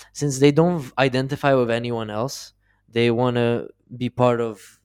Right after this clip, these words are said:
that. They wanna be idolized by some group. They wanna be a center of attention, right? Especially if they haven't gotten their attention from, uh, their parents or their peers or love interest or stuff like that. It, it, it all comes down to that. That's in my opinion. There's, there is probably research on that.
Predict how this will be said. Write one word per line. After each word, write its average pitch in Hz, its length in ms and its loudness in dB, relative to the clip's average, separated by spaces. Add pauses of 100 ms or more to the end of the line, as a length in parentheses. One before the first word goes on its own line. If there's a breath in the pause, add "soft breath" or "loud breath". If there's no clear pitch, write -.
that. 101 320 -6
They 120 80 -8
wanna 127 220 -6
be 123 160 -8
idolized 117 500 -6
by 107 140 -6
some 104 320 -12
group. 98 260 -12
They 107 100 -4
wanna 117 240 -4
be 123 300 -4
a 120 80 -8
center 117 340 -10
of 104 120 -6
attention, 101 480 -10
right? 113 260 -6 (380 soft breath)
Especially 147 340 -2
if 131 100 0
they 127 160 -2 (160)
haven't 123 280 -4
gotten 120 240 -2
their 117 100 -2
attention 113 320 -8
from, 107 300 -8 (400 soft breath)
uh, - 200 -8
their 120 140 -4
parents 131 400 -2
or 110 80 -6
their 107 140 -4
peers 120 440 -2
or 107 240 -4
love 113 280 -2
interest 107 420 -8
or 98 140 -8 (240 soft breath)
stuff 107 160 -12
like 110 80 -2
that. 101 140 -4 (120)
It, 139 140 -6
it, 120 200 -8
it 117 120 -4
all 143 180 0
comes 120 240 -10
down 107 200 -6
to - 80 -20
that. 95 280 -8
That's 117 220 -8
in 117 80 -8
my 113 160 -4
opinion. 98 420 -12
There's, 110 480 -6 (580)
there 143 200 -6
is 147 100 -8
probably 127 320 -8
research 120 400 -14
on 107 120 -18
that. 107 240 -12